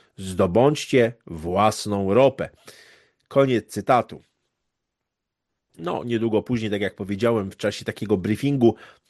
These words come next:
e, prasowego szef Departamentu Obrony czy Departamentu Wojny Pete Hegseth również, e, powiedział o tym, że jego zdaniem, cytuję, „świat powinien być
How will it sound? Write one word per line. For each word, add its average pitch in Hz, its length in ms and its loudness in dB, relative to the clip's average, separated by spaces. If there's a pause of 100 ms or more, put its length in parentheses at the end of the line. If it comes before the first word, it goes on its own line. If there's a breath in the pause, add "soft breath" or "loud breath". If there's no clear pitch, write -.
(140)
e, 110 180 -4
prasowego 117 800 2 (500 loud breath)
szef 135 240 -2
Departamentu 120 640 -2
Obrony 123 420 0
czy 107 120 -10
Departamentu 101 680 -4
Wojny 120 480 2
Pete - 260 -10
Hegseth 135 580 0 (720 soft breath)
również, 151 640 2
e, - 40 -12 (400)
powiedział 117 460 0
o 113 40 -2
tym, 117 180 -6
że 104 140 -2
jego 123 260 0
zdaniem, 113 400 -4
cytuję, 113 440 -2
„świat 139 340 0
powinien 113 520 -2
być 104 300 -4